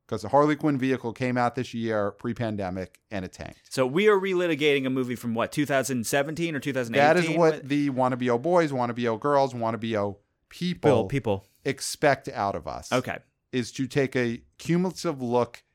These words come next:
Speaker 1: at box office, even if that means going back several years in a year-end review.
Speaker 2: Does Margot Robbie bounce back?
Speaker 1: Yes, I think she's, she, listen, she got an Oscar nom nom nom last year for Bombshell. She's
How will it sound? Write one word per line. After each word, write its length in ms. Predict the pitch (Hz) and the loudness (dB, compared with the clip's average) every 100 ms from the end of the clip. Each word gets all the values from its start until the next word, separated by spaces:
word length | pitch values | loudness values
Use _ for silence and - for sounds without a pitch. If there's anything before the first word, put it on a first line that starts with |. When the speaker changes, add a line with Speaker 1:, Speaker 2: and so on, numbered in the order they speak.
| _ _ | _ _
Speaker 1:
at 320 | 123 123 - 110 | -2 0 -2 0
box 360 | 110 98 - | 2 2 -2
office, 400 | 87 80 98 92 156 | -4 -4 -8 -10 -6
even 260 | 135 131 | -2 -2
if 100 | 123 | 0
that 200 | 127 120 | 0 0
means 320 | 123 117 110 95 | -2 -4 -6 -2
going 300 | 113 110 98 | -2 -2 -2
back 360 | 104 98 - - | -2 -2 -4 -8
several 380 | - 107 110 | -4 -2 -2
years 460 | 98 92 80 - - - | -4 -8 -10 -12 -14 -8
in 120 | 120 | -4
a 60 | |
year-end 480 | 107 107 107 101 87 | -4 -2 -2 -2 -4
review. 300 | 90 80 73 - _ _ | -8 -10 -12 -16 _ _
Speaker 2:
Does 240 | - 185 185 | 2 4 4
Margot 280 | 202 190 185 | 2 2 4
Robbie 300 | 170 156 135 | 4 4 2
bounce 220 | 139 131 | 0 0
back? 380 | 127 95 - - | -2 -4 -8 -10
Speaker 1:
Yes, 400 | 269 381 160 - - | 4 6 6 2 0
I 140 | 226 | 2
think 240 | 277 302 254 | 2 -2 -4
she's, 560 | - 226 220 208 170 - _ _ _ _ _ _ | -6 -8 -8 -10 -12 -14 _ _ _ _ _ _
she, 180 | - 233 | -10 0
listen, 300 | 240 - 117 | 2 2 -2
she 160 | - | -2
got 180 | 165 185 | 2 2
an 80 | 165 | 4
Oscar 300 | 151 147 160 | 0 0 -2
nom 200 | 151 147 | 0 0
nom 180 | 147 143 | 0 0
nom 220 | 139 135 | 0 0
last 280 | 135 127 - | -2 -4 -4
year 240 | 131 127 | 0 0
for 140 | 120 113 | 0 2
Bombshell. 800 | 139 143 143 147 131 127 127 127 | 4 4 0 2 6 6 4 0
She's 320 | - 165 139 | -8 -6 -8